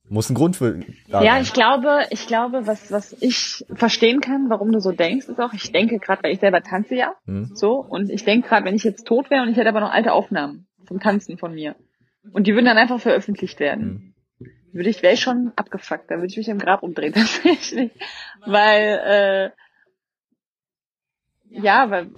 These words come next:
Speaker 2: weil, äh, wie du auch vorhin gesagt hattest, es gibt ja einen Grund dafür, dass das nicht veröffentlicht wurde,
Speaker 1: Hm.
Speaker 2: oftmals.
Speaker 1: Ja.
Speaker 2: Ähm,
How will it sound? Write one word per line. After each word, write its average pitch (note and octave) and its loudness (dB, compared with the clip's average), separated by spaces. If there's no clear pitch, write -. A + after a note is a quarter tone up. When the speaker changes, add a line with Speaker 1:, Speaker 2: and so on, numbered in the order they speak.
Speaker 2:
weil, G3+ -2
äh, G3+ -4
wie A3 2
du G#3+ -4
auch G3+ 2
vorhin C4 2
gesagt A3+ 2
hattest, B3 -8
es G#3 -10
gibt B3 -4
ja G#3+ 4
einen G#3 0
Grund A#3+ 2
dafür, G3 2
dass F3 2
das F#3 -8
nicht F#3 -6
veröffentlicht - -4
wurde, D3+ -2
Speaker 1:
Hm. G2+ -2
Speaker 2:
oftmals. - -6
Speaker 1:
Ja. B2+ 0
Speaker 2:
Ähm, F3 0